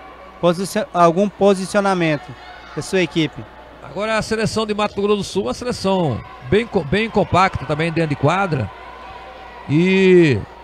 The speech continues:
Speaker 2: um jogo assim que não tá definido ainda nesse primeiro tempo. A seleção de Mato Grosso fez um gol num lance ali,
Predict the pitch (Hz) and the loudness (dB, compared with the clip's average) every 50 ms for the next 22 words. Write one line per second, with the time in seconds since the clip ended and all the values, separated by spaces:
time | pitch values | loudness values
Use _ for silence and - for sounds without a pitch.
0 | - - - 160 180 147 123 196 220 214 196 190 165 - - 202 196 196 180 196 | -20 -12 -4 -2 -2 2 6 6 6 6 4 2 0 0 -4 -4 -4 -2 -2 -2
1 | 202 190 - 185 185 180 - - 165 147 165 196 208 170 165 143 135 156 165 170 | -2 0 0 0 0 0 0 -2 -2 2 4 2 4 4 2 0 0 -2 -2 -2
2 | 160 165 175 151 - - 160 165 160 160 147 135 - 151 160 185 202 - - 196 | -2 -2 -2 -4 -4 -4 -4 -2 0 0 0 0 0 0 -2 -2 -4 -6 -10 -16
3 | - - - - - - - - - - - - - - - - - 117 120 185 | -16 -18 -20 -20 -20 -20 -20 -20 -20 -20 -20 -20 -20 -20 -16 -8 -6 -4 -2 0
4 | 185 180 - - 190 185 180 180 185 180 185 170 170 180 180 - - - 190 185 | 0 0 0 0 0 0 0 0 0 -2 0 2 4 4 4 2 2 2 2 2
5 | 175 185 165 160 160 160 147 120 92 - - - - - - - - - - - | 2 2 4 6 6 6 6 6 2 -2 -10 -20 -20 -20 -20 -20 -20 -20 -20 -20
6 | - - - 127 147 175 202 196 165 175 190 190 160 - 180 156 160 180 180 170 | -20 -16 -10 -6 0 2 2 4 4 2 2 0 0 0 0 2 4 4 4 4
7 | 127 110 | 4 0